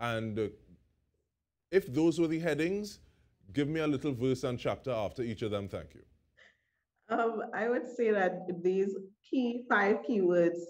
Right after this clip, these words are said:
Speaker 2: developed over a course of years. Um, connectivity is where I link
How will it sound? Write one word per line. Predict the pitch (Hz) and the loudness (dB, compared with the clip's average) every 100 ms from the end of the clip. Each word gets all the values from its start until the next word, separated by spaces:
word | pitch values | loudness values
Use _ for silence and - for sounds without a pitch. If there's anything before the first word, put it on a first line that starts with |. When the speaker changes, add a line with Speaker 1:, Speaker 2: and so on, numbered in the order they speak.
| - _ - - | -16 _ -18 2
Speaker 2:
developed | 180 185 160 156 160 156 | 2 4 4 4 2 -2
over | - 160 156 | -2 0 2
a | 151 147 156 | 2 2 -2
course | - 170 156 - | -4 -4 -4 -2
of | 156 - - _ _ _ - | -2 -4 -16 _ _ _ -10
years. | 175 175 165 151 139 139 - - - - - _ - 151 | 2 4 6 6 2 -2 -8 -18 -20 -20 -20 _ -10 -4
Um, | 151 151 147 151 - - | -2 0 -2 -4 -8 0
connectivity | 277 220 190 - 320 202 185 185 226 214 190 | 4 4 4 2 2 2 0 -2 -2 -2 -2
is | 175 170 165 | 0 0 0
where | 170 170 175 175 175 | -2 0 2 2 0
I | 160 160 | -2 0
link | 160 170 185 180 | -2 -2 -2 -4